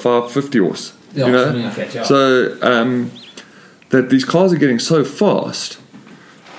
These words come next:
Speaker 1: but that they're just getting faster. Are they, are they necessarily becoming more engaging?
Speaker 2: Hmm.
Speaker 1: I don't know. Well, I don't
Speaker 2: So I
Speaker 1: think
Speaker 2: think
Speaker 1: so.
Speaker 2: that, that's my gripe. Like, uh, I knock all the new generation cars, but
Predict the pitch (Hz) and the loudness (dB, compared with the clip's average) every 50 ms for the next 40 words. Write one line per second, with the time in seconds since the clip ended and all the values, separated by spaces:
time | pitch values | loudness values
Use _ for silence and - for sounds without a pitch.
0 | - - - - 131 127 131 135 127 104 92 - - - - - 139 135 127 135 | -20 -4 0 2 2 4 4 4 2 2 0 -6 -12 -16 -4 0 2 2 2 2
1 | 156 - 180 151 127 117 - 170 180 165 151 - - - - - - - - 139 | 0 2 2 2 2 2 2 2 2 2 0 -2 -2 -4 -4 -6 -6 -4 0 2
2 | 151 151 160 156 - - 151 156 185 185 170 165 151 - - 151 143 143 139 127 | 2 2 2 2 2 2 2 2 2 2 2 2 0 0 0 2 2 2 2 2
3 | 113 120 120 127 123 120 117 110 110 107 104 95 87 107 104 110 120 135 147 190 | 0 -2 -2 0 0 2 2 2 2 2 2 2 2 2 2 2 2 2 2 2
4 | 233 269 254 233 - - - - 101 95 95 95 - - 98 92 101 98 95 110 | 2 2 0 -4 -8 -14 -10 -8 -8 -8 -8 -8 -6 -4 -2 0 0 2 2 2
5 | 123 180 220 208 214 - - - - - - - _ _ _ _ - - - - | 0 0 0 -2 -4 -10 -16 -20 -20 -20 -20 -20 _ _ _ _ -12 -12 -12 -12
6 | - _ - 101 110 107 101 101 - - - - 110 107 98 - 120 117 104 104 | -12 _ -2 0 0 0 0 -2 -4 -6 -4 -2 0 0 2 2 2 2 2 2
7 | 143 160 196 202 - - 151 151 151 - - 110 117 117 117 104 - 107 101 95 | 2 2 2 0 0 0 -2 -2 -2 -2 -2 -2 -2 -2 -2 -4 -4 -4 -4 -4
8 | 85 80 - - 101 98 - - - - - - - - - - - - - - | -6 -8 -10 -10 -10 -10 -12 -16 -20 -20 -18 -18 -18 -16 -16 -18 -18 -18 -20 -20
9 | - - - - - 113 120 127 120 123 120 120 - 113 127 120 113 113 110 107 | -20 -20 -20 -16 -10 -4 0 2 2 2 2 2 0 0 0 2 2 2 2 0
10 | 101 98 107 104 101 98 101 98 98 - - 98 98 - 107 95 95 90 - - | -2 -2 -4 -4 -4 -4 -4 -6 -8 -8 -10 -10 -8 -8 -8 -8 -8 -8 -10 -10
11 | 101 - | -10 -10